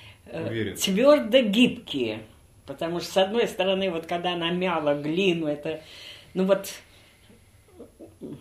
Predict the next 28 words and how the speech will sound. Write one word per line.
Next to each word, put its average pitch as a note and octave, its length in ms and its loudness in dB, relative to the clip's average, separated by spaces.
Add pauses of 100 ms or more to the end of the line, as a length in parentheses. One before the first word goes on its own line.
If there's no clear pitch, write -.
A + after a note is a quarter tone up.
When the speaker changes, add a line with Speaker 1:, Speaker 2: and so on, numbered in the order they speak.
(140)
Speaker 1:
силы D4 500 6
в F#3 120 2
ней, D3 440 2 (180)
в D3 280 -4
этих F#3+ 400 2
пальцах C#3 500 -2
было F#3+ 320 0 (140)
очень C#3+ 500 2
много, A2+ 560 -12 (380)
очень A#2+ 500 -4
много. - 400 -16 (560)
И C#3+ 120 -4
такая, D#3 420 0
как D3+ 260 -4
и D3 80 -2
хватка F3 640 -2
была, C#3 340 -6
как C#3 260 -6
мы C#3 160 -4 (380)
теперь C#3+ 280 -8
всегда E3 360 -4
говорим, C#3+ 440 -2
мужская A#2+ 600 -6
хватка. A#2+ 560 -12 (500)
Нет, B3+ 380 0
это E3+ 240 -6
была G#3 300 -6
всё-таки F3+ 640 -6